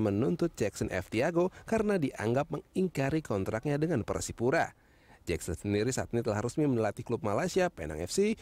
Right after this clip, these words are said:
usai resmi mundur Oktober lalu. Terkait musim depan, manajemen Persipura kembali memasang target juara. Untuk memperkuat tim,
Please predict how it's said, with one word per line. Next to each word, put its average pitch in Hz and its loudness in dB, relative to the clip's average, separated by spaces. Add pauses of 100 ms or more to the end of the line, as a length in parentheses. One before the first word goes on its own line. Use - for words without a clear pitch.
(120)
usai 196 2
resmi 139 0
mundur 190 2
Oktober 90 -4
lalu. 127 2 (880)
Terkait 82 -4
musim 90 -4
depan, 123 0
manajemen 101 0
Persipura 120 -4
kembali 104 0
memasang 107 0
target 90 -4
juara. 95 0 (560)
Untuk 85 -4
memperkuat 92 -2
tim, 214 2